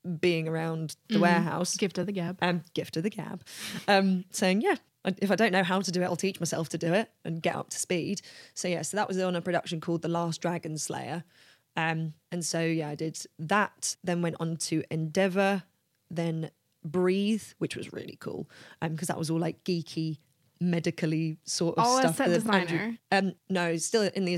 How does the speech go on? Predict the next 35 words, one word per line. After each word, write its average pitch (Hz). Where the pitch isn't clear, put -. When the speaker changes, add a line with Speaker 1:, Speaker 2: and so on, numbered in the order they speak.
Speaker 1:
very 196
much 180
assistant. 160
Speaker 2:
Assistant 180
set 156
designer, -
Speaker 1:
Assistant, 170
Speaker 2:
yeah. 156
Speaker 1:
but 170
I -
was 180
getting 170
things 156
like, 160
um, 156
old 170
medical 185
equipment 160
'cause -
it's 165
about, -
um, 135
the 165
first 160
case 151
of -
polio. 156
Um, 151
so 196
that -
was 170
interesting, 165
but -
then 175
I, 170